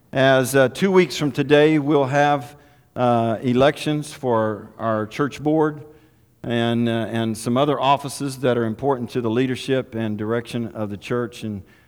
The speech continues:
working in harmony with the pastor and pastoral staff. And, uh, also that leads me to say that next Sunday, uh, after service, we will have a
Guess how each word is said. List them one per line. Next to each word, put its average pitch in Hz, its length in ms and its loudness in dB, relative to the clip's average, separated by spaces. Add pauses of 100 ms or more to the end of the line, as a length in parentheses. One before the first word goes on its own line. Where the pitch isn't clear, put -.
(120)
working 120 340 -2
in 110 80 -2
harmony 120 400 -2
with 110 220 -4
the 104 80 -12
pastor 113 720 -6 (440)
and 104 160 -8
pastoral 113 420 -4
staff. 123 560 -4 (840)
And, 131 320 2
uh, 139 200 4
also 180 380 4
that 165 180 8
leads 175 220 6
me 165 80 2
to 151 60 0
say 170 220 4
that 151 200 4
next 156 640 2
Sunday, 147 800 2
uh, 131 60 -6
after 123 560 0
service, 151 500 0
we 147 80 0
will 135 140 0
have 143 320 2
a 127 320 -2